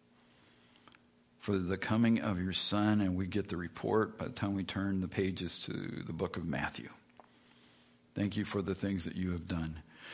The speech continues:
revealing yourself. Thank you that the sun is rising and that we get to be part of all of that. Forgive us, Lord, our stubbornness, maybe our wickedness and arrogance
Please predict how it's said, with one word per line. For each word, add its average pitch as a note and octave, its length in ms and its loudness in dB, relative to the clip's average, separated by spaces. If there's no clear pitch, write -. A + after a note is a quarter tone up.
revealing G2+ 520 2
yourself. F2 540 0
Thank A2 400 2
you E2 220 -2
that F#2 160 -2
the G2 80 0
sun G2+ 540 2
is F2 140 -4
rising D#2+ 680 -2
and F2+ 180 0
that F2 80 0
we F#2 120 0
get E2+ 180 -4
to F2+ 80 -10
be F2 140 -6
part - 400 -6
of - 160 -12
all - 280 -10
of - 80 -16
that. - 240 -12
Forgive B2+ 320 12
us, A#2+ 180 6
Lord, A#2 220 8
our G2+ 120 6
stubbornness, C3 840 6
maybe A#2 360 8
our A2 180 8
wickedness A#2+ 600 4
and A2 100 4
arrogance G#2+ 600 4